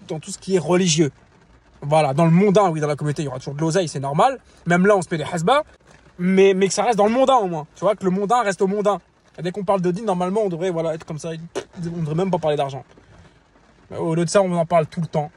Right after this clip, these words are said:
partout. Partout, partout, tout le temps. Il est toujours question d'argent. Il y a toujours une bonne raison de ramener tout à l'oseille. Observez bien, hein, quel que soit le sujet, quelle que soit la page, tout le temps, tout le temps, tout le temps. Donc voilà, des mots comme investir, des mots comme acheter, des mots comme vendre, des mots comme placement, des mots comme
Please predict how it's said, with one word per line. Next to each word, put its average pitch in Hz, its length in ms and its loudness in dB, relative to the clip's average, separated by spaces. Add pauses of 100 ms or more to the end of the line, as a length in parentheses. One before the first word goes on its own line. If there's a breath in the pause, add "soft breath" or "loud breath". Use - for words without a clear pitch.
partout. - 300 -8 (100)
Partout, 262 200 0 (120)
partout, 427 320 4
tout 403 60 2
le 403 60 2
temps. 359 160 -6
Il 190 60 -2
est 180 100 -4
toujours 175 340 -6 (280)
question 165 220 -10
d'argent. 135 180 -6
Il 147 40 -8
y - 20 -4
a 202 40 -4
toujours 254 140 -4
une 170 80 0
bonne 269 320 2
raison 208 340 -2
de 220 60 -6
ramener 208 220 0
tout 202 160 -4
à - 20 2
l'oseille. 151 320 -4 (840 soft breath)
Observez 202 320 0
bien, 254 180 0
hein, 180 120 -6 (140)
quel 220 140 -2
que 233 100 -4
soit 214 140 -2
le 196 60 0
sujet, 165 280 -10 (220)
quelle 196 140 -6
que - 100 -8
soit 190 200 -2
la 165 100 0
page, 185 300 0 (140)
tout - 80 -10
le 165 60 -6
temps, 156 220 -6 (180)
tout - 100 -10
le 143 60 -8
temps, 135 160 -8 (160)
tout - 80 -12
le 135 60 -12
temps. - 120 -12 (480 loud breath)
Donc 165 140 -2
voilà, 151 240 2 (340)
des 151 120 -4
mots 147 140 -2
comme 143 180 -4
investir, 135 520 -6
des 131 120 -6
mots 131 100 -6
comme 131 220 -6
acheter, 123 420 -8
des 123 100 -8
mots 123 120 -8
comme 123 220 -8
vendre, 123 400 -10
des 123 80 -10
mots 120 100 -12
comme 123 180 -10
placement, 123 540 -6
des 123 120 -8
mots 120 120 -8
comme 131 180 -10